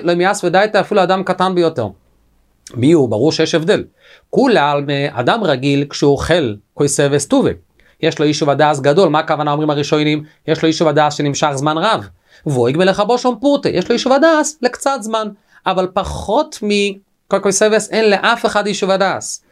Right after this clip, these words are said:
וברגע שהוא אוכל כוס סבס, גם אוהג מלך הבושם, יש לו יישוב הדס הקופונים לקצת זמן. מה זקיף לו רב זירא? איך ייתכן שבוסר שומן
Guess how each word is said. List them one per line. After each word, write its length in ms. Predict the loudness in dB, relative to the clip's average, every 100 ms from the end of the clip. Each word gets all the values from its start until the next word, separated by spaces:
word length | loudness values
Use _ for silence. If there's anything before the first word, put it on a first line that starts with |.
| -20 _ 0
וברגע 1300 | 2 2 0 -2 -10 _ _ _ -4 0 2 2 2
שהוא 140 | 0
אוכל 140 | 0 0
כוס 140 | 0
סבס, 160 | 0 2
גם 120 | 0
אוהג 120 | 0
מלך 180 | -2 -2
הבושם, 300 | -2 -2 -2
יש 220 | -2 0 0
לו 60 |
יישוב 260 | 0 0 2
הדס 420 | 2 0 -2 -6 _ -6
הקופונים 600 | -2 0 0 2 0 -2
לקצת 340 | -2 -2 -2
זמן. 220 | -4 -6 -8 _ _ _ _ _ -20 -4
מה 120 | -2
זקיף 260 | -2 -6 -4
לו 80 | -2
רב 160 | -2
זירא? 480 | 0 0 0 -4 -6 -10 _ _ _ _ -4
איך 120 | 0
ייתכן 440 | 2 0 -2 -4 -2
שבוסר 520 | -4 0 0 0 -2
שומן 500 | 0 0 0 0